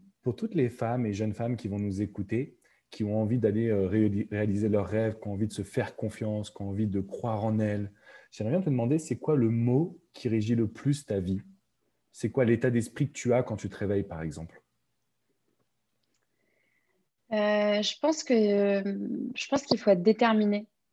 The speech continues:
Speaker 2: Je pense que, euh, quand tu as envie de faire des choses, il faut t'en donner les moyens.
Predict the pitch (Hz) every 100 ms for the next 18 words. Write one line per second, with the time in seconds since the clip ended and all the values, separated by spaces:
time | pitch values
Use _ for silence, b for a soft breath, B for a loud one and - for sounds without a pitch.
0 | _ _ B B B B - 220 208 -
1 | 294 320 - - 214 202 202 196 196 196
2 | - 202 226 240 269 294 262 220 214 -
3 | 220 220 262 208 - _ _ - - 196
4 | 202 202 214 196 190 190 190